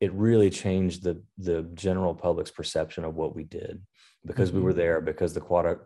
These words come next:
Speaker 1: pro-, quality of the product was good, because we didn't have to raise our prices, 'cause our, our producers were not raising their prices to us.
Speaker 2: Mm-hmm.
Speaker 1: It was, it was great. And it really helped sort of bridge the gap between, you know, an understanding and not understanding why our butcher shop exists.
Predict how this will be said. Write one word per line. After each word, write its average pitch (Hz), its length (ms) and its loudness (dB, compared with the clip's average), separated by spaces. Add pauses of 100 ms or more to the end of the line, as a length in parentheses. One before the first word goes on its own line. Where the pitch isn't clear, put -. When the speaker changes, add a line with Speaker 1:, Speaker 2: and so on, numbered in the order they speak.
Speaker 1:
pro-, - 160 -8
quality 101 300 4
of 92 80 0
the - 20 -12
product 87 240 2
was 82 100 -6
good, 80 380 -4
because - 400 -20
we 82 80 -10
didn't 98 140 2
have 98 140 0
to 92 40 0
raise 90 180 6
our 87 100 4
prices, 78 540 -6
'cause - 200 -12
our, 78 180 -4 (160)
our 82 160 2
producers 82 480 -4
were - 80 -10
not 85 160 -2
raising 90 240 4
their 90 80 0
prices 90 380 0
to - 160 -2
us. 76 420 -6 (260)
Speaker 2:
Mm-hmm. 127 240 -8
Speaker 1:
It 90 120 0
was, 92 240 2
it 90 140 -2
was 92 180 2
great. 120 460 0
And 87 360 -4
it 98 140 0
really 104 260 4
helped 95 280 0
sort 92 180 0
of 78 80 -8
bridge 90 260 2
the 85 80 -4
gap 90 260 -2
between, 82 520 -6 (520)
you 87 140 -4
know, 80 380 -6 (160)
an 98 140 -2
understanding 107 520 4
and 87 80 0
not 90 180 2
understanding 82 520 -4
why 82 560 0
our 85 100 -2
butcher 78 280 -6
shop - 280 -10
exists. 78 720 -10